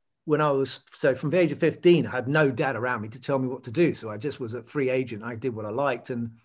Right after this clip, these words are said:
my poor mum, um, was probably a bit anxious about me racing bikes, but, um, you know, I love, I love my bikes. You see, there's a picture of me. I don't know if you can see that one. I'll show, show you that one.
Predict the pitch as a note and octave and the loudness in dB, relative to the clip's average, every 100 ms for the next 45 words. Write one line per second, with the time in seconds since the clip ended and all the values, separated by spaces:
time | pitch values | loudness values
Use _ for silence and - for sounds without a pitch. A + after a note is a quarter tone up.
0 | _ _ _ - C3 C3 D#3+ C3+ C#3 A#2+ | _ _ _ -6 -6 2 2 4 2 0
1 | G2+ C3 - _ _ B2+ C3 B2+ C3 C3+ | -4 -10 -14 _ _ -8 -4 -4 -4 -4
2 | C3+ _ C3+ B2 D#3 C3+ B2+ A#2 C3 - | -6 _ -8 2 2 2 -2 -4 -8 -10
3 | A2+ C3 A2 A2+ A#2 A#2 A#2+ A#2+ D3 C3 | -6 -6 -6 -6 -6 -6 -10 -4 -2 -2
4 | G#2 - - C3+ - - C#3 C3+ C#3 C3+ | -4 -10 -4 -4 -4 -2 0 0 -4 -8
5 | _ _ F#3 F#3 D#3+ F#3+ A3 - D3+ E3 | _ _ -4 -2 -4 -6 -8 -6 -4 -2
6 | E3+ D3 D3 B2+ E3 E3 G3+ F3 A3 A#3 | -2 -2 -2 -2 -2 2 2 2 -6 -10
7 | _ - G3 F3 F#3+ F#3+ E3+ D3+ D3+ D3+ | _ -10 -10 -8 -8 -6 -4 -2 0 0
8 | A#2 - C#3+ E3 C#3 D#3 D#3 D3 E3+ C#3 | -4 -10 -2 0 0 -4 -6 -2 -2 0
9 | C3+ B2 B2+ A#2+ B2 G#2+ - - E3+ B2 | -2 -2 -6 -6 -8 -8 -12 2 4 4
10 | A#2 A2+ | 2 0